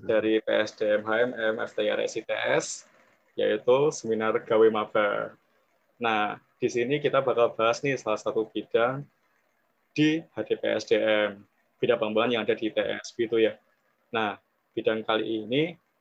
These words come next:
Speaker 2: sangat menarik karena, apa ya, ter-, bidang ini terkait dengan suatu perkumpulan orang gitu ya, yang dimana kita sebut sebagai organisasi. Nah,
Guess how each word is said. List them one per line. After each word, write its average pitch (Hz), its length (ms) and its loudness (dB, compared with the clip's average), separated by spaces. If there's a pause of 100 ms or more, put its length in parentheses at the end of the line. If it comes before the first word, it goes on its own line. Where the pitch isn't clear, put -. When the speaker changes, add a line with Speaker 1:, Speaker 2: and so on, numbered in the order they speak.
(400)
Speaker 2:
sangat - 320 -16
menarik 120 400 -2 (160)
karena, 113 640 -4 (800)
apa 139 160 -4
ya, 107 200 2 (2250)
ter-, - 120 -4 (200)
bidang 135 160 6
ini 147 160 0
terkait 143 400 0
dengan - 560 -4 (560)
suatu 143 640 2 (640)
perkumpulan 127 480 0
orang 123 240 2
gitu 117 160 0
ya, 113 240 4
yang 113 80 -8
dimana 113 480 -6
kita 117 160 -6
sebut - 240 -8
sebagai - 400 -4
organisasi. 107 720 -4
Nah, 104 160 -4